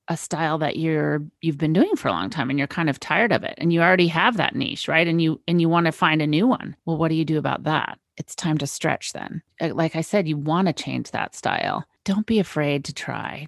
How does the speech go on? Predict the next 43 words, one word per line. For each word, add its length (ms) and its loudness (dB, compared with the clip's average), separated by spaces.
Don't 240 -2
be 140 2
afraid 400 -2
to 80 -4
make 220 -4
a 40 -4
shift. 520 -6
Don't 200 -2
be 140 2
afraid 400 -2
to, 240 -6
to, 160 2
when 240 4
you 120 6
look 240 2
at 120 0
all 160 2
that 180 6
work 220 -2
that's 200 0
out 220 0
there, 380 -6
try 420 -8
so 240 -4
hard 220 -4
not 200 -2
to 60 -12
compare 400 -4
yourself. 580 -6
I 60 0
had 100 6
a 60 6
conversation 800 2
the 180 0
other 200 2
day 600 -2
with 520 -4
a 180 -6
super 540 -6
lovely 400 -4
creative 420 -6
woman 300 0
who, 420 0